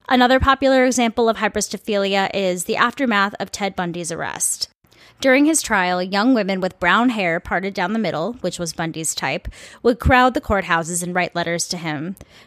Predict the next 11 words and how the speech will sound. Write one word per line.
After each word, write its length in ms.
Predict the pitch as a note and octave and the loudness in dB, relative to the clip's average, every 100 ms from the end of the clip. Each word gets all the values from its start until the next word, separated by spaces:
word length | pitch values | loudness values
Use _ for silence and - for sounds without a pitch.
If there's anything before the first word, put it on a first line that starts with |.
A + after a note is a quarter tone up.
| _ | _
They 100 | A#3 | -2
couldn't 340 | A#3 C#4+ D#4 C4+ | 2 2 4 4
believe 400 | C#4+ B3 C4 C4+ | 2 2 2 2
that 100 | B3+ | 0
he 140 | G3+ | -2
could 200 | F#3 G#3+ | -4 -4
possibly 540 | - G3 A#3 C4 F#3+ F3+ | 0 0 0 -4 -6 -6
have 180 | F3+ | -6
done 180 | F3 E3+ | -4 -4
those 220 | E3+ E3 | -4 -4
things, 480 | - E3 D#3+ A3 - | -4 -6 -4 -4 -4